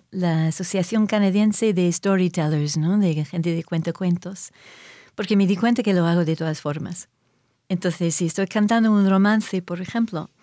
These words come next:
y luego canto una versión del romance de los judíos de Marruecos o de Esmirna o de Sarajevo, y luego canto una versión del mismo romance, pero no judío, de los franceses, de los italianos, de Portugal, de donde sea,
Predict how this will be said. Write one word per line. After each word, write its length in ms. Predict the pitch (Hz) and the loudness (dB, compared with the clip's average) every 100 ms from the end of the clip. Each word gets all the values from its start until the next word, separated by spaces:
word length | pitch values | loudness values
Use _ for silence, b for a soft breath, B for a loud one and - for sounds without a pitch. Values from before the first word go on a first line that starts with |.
| B B | B B
y 80 | - | -2
luego 260 | 190 190 196 | 0 0 0
canto 360 | 214 208 208 | 2 2 2
una 180 | 202 190 | 2 4
versión 600 | 190 185 - 226 214 214 202 b b b | 2 0 0 2 4 2 0 b b b
del 240 | 220 208 196 | -2 2 4
romance 960 | 196 196 202 - 214 202 196 196 - - - | 4 4 2 0 2 4 4 2 0 -6 -6
de 200 | 180 190 | -2 0
los 220 | 185 175 | 0 -2
judíos 420 | 202 208 202 190 | -2 2 2 2
de 520 | 185 180 180 175 175 175 B B - | 2 2 2 2 0 -4 B B -2
Marruecos 640 | 202 190 196 - 170 160 | 0 2 0 0 -2 -2
o 80 | 165 | -4
de 380 | 165 160 160 160 | 0 2 2 0
Esmirna 760 | - 214 202 175 175 156 156 | 0 2 2 2 2 2 2
o 160 | 151 151 | 2 0
de 340 | 156 151 151 | 0 0 0
Sarajevo, 800 | 147 214 196 180 175 160 156 180 B B B B | 0 0 2 2 2 0 -4 -6 B B B B
y 100 | 196 | 0
luego 220 | 190 185 | 2 0
canto 420 | 180 180 180 190 | 2 2 2 2
una 180 | 185 185 | 2 2
versión 400 | 180 180 226 220 | 2 0 0 2
del 180 | 208 196 | 2 4
mismo 320 | 233 254 240 | 2 2 0
romance, 440 | 226 214 226 240 247 | 2 2 2 0 -2
pero 160 | 196 | 2
no 140 | 190 202 | 2 2
judío, 420 | 226 208 156 151 - b b b | 0 0 0 -4 -12 b b b
de 140 | 180 170 | -4 -2
los 180 | 165 | -2
franceses, 640 | 185 180 - 214 - 175 151 | 0 -2 2 0 0 -2 -2
de 100 | 156 | -2
los 240 | 160 156 | -4 -6
italianos, 680 | 165 170 170 196 175 160 151 | -6 -4 0 2 4 2 0
de 120 | 156 | -4
Portugal, 720 | 147 143 185 202 185 170 160 | -6 -10 -4 0 0 0 -2
de 120 | 151 | -4
donde 220 | 165 170 | -4 -4
sea, 240 | 170 202 | -4 -6